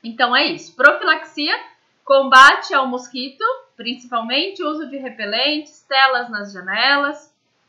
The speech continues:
E em relação ao tratamento dos doentes, é possível o tratamento se for detectado bem no comecinho. Se já tiver num estágio avançado, infelizmente, não existe tratamento eficaz.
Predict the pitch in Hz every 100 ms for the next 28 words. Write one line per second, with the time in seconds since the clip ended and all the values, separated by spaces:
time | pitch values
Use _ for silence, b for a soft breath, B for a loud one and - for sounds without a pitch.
0 | _ _ _ _ 226 262 392 392 B B
1 | B 277 359 - 339 - 269 285 - 392
2 | 349 285 247 247 220 226 220 247 294 -
3 | _ 247 294 392 392 349 311 269 262 247
4 | 220 247 294 294 294 - 277 262 262 269
5 | - 277 269 254 226 262 339 415 440 370
6 | 440 - 294 196 180 _ _ _ _ _
7 | 294 339 359 370 359 311 269 262 277 262
8 | 233 240 233 240 240 226 220 247 254 285
9 | 392 381 311 285 240 240 285 320 254 240
10 | 262 262 247 262 254 247 240 302 247 226
11 | - 233 226 - _ - -